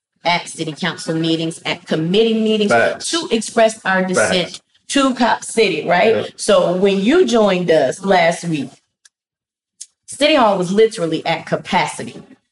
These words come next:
Speaker 2: Beyond.
Speaker 1: There were hundreds inside, hundreds more outside.
Speaker 2: Yep.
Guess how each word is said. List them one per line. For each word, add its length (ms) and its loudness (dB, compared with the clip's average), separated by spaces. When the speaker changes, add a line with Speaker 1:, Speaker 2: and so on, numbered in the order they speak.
Speaker 2:
Beyond. 520 0
Speaker 1:
There 300 2
were 140 4
hundreds 600 2
inside, 640 0
hundreds 460 0
more 400 4
outside. 500 0
Speaker 2:
Yep. 260 0